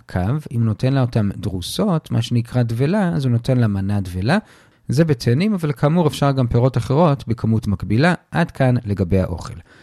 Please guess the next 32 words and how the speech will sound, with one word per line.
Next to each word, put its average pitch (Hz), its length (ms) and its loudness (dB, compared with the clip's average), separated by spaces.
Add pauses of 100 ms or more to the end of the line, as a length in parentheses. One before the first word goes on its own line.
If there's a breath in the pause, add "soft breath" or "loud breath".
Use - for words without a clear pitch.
(220 soft breath)
סעיף 175 280 2
שני 175 240 0
במשנה 165 500 2
זה 131 100 0
כלי 117 180 0
הבית, 135 400 0
הוא 113 100 -8
צריך - 240 -6
לתת 110 280 -2
לה 101 80 0
מיטה, 104 500 -2 (120)
ומפץ 120 760 0
ומחצלת 117 640 -2
לפרוס 120 400 0
על 107 80 0
המיטה 98 420 -2
שיהיה 98 200 -4
לה 90 100 -2
נוח, 82 340 -4
זה 165 80 -10
בעצם 143 300 -2
תחליף 120 420 -2
למזרון, 117 500 0
מפץ 117 420 -2
מחצלת 85 500 -6
רכה 131 280 -2
יותר, 160 300 0
מחצלת 110 680 0
זה 92 100 -4
מחצלת 85 440 -6
קשה - 300 -8
יותר, 135 380 -2